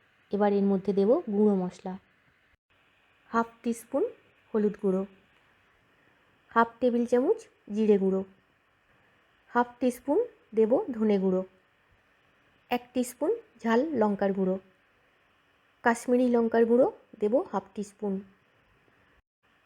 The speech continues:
মশলার পরিমাণে দেব হাফ টেবিল চামচ নুন, তবে নুনটা আপনারা স্বাদ মতো দেবেন। হাফ টেবিল চামচ দেব ছোলে মশলা। এই ছোলে মশলাটা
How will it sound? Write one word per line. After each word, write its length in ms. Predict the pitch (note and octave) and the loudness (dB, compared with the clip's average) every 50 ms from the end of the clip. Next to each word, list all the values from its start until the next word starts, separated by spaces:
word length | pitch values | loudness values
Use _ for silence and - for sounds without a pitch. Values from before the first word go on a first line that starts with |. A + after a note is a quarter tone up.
| _ _ _ _ - | _ _ _ _ 0
মশলার 380 | B3 B3+ B3+ B3+ - C4+ C4+ C4+ C4+ | 0 0 2 2 2 2 2 4 4
পরিমাণে 460 | C4+ B3+ C4 B3+ B3+ B3+ C4 E4 A4+ A#4 - _ A3 | 4 4 4 4 2 0 0 -2 -4 -8 -10 _ -4
দেব 240 | A3+ G#3 G#3+ A3+ | -2 -2 0 -2
হাফ 200 | G#3+ G#3 G#3+ G#3 - _ - | -2 -2 -6 -8 -10 _ -6
টেবিল 240 | G#3+ G#3+ G#3 G#3 G#3 | -4 -4 -4 -6 -6
চামচ 300 | - G#3+ A3 C#4 G4 - - - _ _ - | -6 -6 -4 -4 -6 -8 -10 -18 _ _ -6
নুন, 280 | G3+ G3+ F#3+ F#3+ F#3+ F#3+ - - _ _ _ _ _ _ - | -4 -2 -2 -2 -4 -6 -10 -18 _ _ _ _ _ _ 0
তবে 160 | A3+ A3+ A#3+ | 2 4 4
নুনটা 420 | A#3+ A#3+ A#3+ A#3+ A#3+ - E4 A4+ - | 4 2 2 0 0 -2 -4 -6 -6
আপনারা 360 | - A3 G#3+ - G#3 G3+ G#3 G3+ | -6 -8 -8 -6 -6 -6 -6 -6
স্বাদ 280 | - - G3+ G3+ G#3 | -4 -6 -6 -6 -4
মতো 300 | G#3 G3+ G3+ G3 - - G4 - - | -4 -4 -4 -6 -6 -10 -10 -12 -8
দেবেন। 320 | G3 G3+ G3 G3 G3 G3 G3 G3+ - _ _ _ _ _ _ _ _ | -6 -6 -4 -4 -4 -4 -6 -8 -14 _ _ _ _ _ _ _ _
হাফ 180 | - - B3+ B3+ - - | -6 -4 -4 -4 -2 0
টেবিল 240 | C4 B3+ B3+ B3+ B3+ | 2 2 2 2 0
চামচ 320 | - C4+ C4 C#4 E4+ F#4+ - - _ _ _ G3+ | 0 0 0 0 -2 -4 -8 -12 _ _ _ -4
দেব 280 | G#3+ G#3+ G#3 G#3+ G#3+ | -4 -2 0 -2 -4
ছোলে 420 | G#3 - - - G#3 A3 B3+ F#4 F#4+ | -4 -4 -4 -4 0 0 0 0 0
মশলা। 480 | D4+ A3+ G#3 G3+ - G3 G3 F#3+ G3 - - _ _ _ _ _ _ _ _ _ _ _ _ _ | -2 -6 -6 -6 -6 -6 -6 -6 -8 -10 -14 _ _ _ _ _ _ _ _ _ _ _ _ _
এই 100 | - C#4 | -4 -4
ছোলে 320 | C4+ - - C#4 C4 C#4 C4+ | -4 2 4 4 6 6 4
মশলাটা 500 | C4 C4 C4 - C4+ C4+ - D#4 F#4 | 2 -2 -4 -4 -6 -4 -4 -4 -6